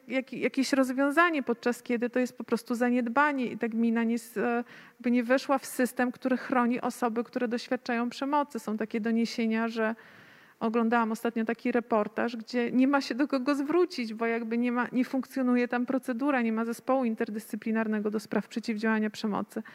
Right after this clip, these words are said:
Co jeszcze? No, z badań wynika, że około czterdziestu procent, e, Polaków, e, dorosłych dopuszcza stosowanie kar cielesnych wobec, e, wobec dzieci. Czyli, że są,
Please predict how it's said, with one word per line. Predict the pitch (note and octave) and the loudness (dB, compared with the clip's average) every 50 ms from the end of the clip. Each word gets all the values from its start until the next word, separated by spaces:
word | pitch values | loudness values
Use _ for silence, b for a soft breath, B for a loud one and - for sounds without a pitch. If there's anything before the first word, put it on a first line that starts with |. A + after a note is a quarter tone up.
| B B3 G3+ E3 B B B B B B B B B B B B B B | B -16 -16 -16 B B B B B B B B B B B B B B
Co | - - D#4+ | 0 2 2
jeszcze? | D#4+ D#4+ D#4+ D#4 C4 - - - A#3 | 4 4 4 2 2 0 -4 -6 -4
No, | A3+ A3+ A#3 B3+ C4+ C4 | -2 0 2 2 0 0
z | B3 | 0
badań | A#3+ C4 C#4 C4+ C#4+ C#4+ C#4 | 2 2 2 2 2 0 0
wynika, | C4 C4+ C4 C#4 C#4 - D4 C#4+ | 0 0 0 0 2 2 2 2
że | C#4 B3+ C4+ C#4 C4 B3+ B3+ - | 2 2 2 2 2 2 2 0
około | B3 - - C4+ C4 | -2 0 2 2 2
czterdziestu | C4 - - C4+ B3+ A#3 B3 C#4 C4+ - - C4+ A#3+ | 2 0 0 0 0 2 2 0 0 0 -2 -4 -2
procent, | - C4+ C4+ C4+ C4+ C4+ - C4 B3 B3 A#3+ B3 - - - | 0 2 2 2 2 0 -2 -2 0 0 0 -2 -4 -6 -6
e, | - - A#3 A#3+ A#3+ A#3+ A#3+ | -2 0 0 2 2 0 0
Polaków, | A3+ - - C4 C4 C4 B3+ B3 B3 - B3 B3 A#3 - - - - | -2 0 2 2 4 4 4 2 2 0 -2 -2 -4 -4 -6 -6 -2
e, | - A#3 A#3+ A#3 | -2 0 0 2
dorosłych | G#3+ B3+ B3+ B3 A#3+ A#3 - - - C4 B3+ | 2 2 4 4 2 0 0 -4 -4 -4 -2
dopuszcza | A3+ C4 B3 - C4+ - - C#4 | -2 -2 -2 -4 -4 -2 -2 -2
stosowanie | B3+ - - B3 - C4 B3+ C4 C4 C#4 C4+ | -2 -2 -4 -6 -4 -2 -2 0 -2 0 2
kar | - D#4 D4 C#4+ | 4 2 2 2
cielesnych | - C#4 C4 B3 A#3 A3+ - A#3 G#3+ G#3+ | 2 2 2 2 2 0 -2 -4 -6 -4
wobec, | G#3+ G#3+ G3 G3+ G#3 G#3 - - - | -4 -4 -2 -2 -4 -4 -6 -8 -4
e, | - A3+ A3+ A3+ A3 A3 | -2 0 0 0 0 -2
wobec | A3 A3+ A3 G#3 A3 G#3 G#3+ - | -4 -4 -2 0 0 -2 -2 -4
dzieci. | - G3 F#3 - - - G#3+ | -4 -2 -2 -4 -4 -10 -14
Czyli, | - - A3 A3+ A3+ | -8 -4 -4 -2 0
że | A#3+ B3 | 0 0
są, | - - D4 D4+ | 0 0 0 0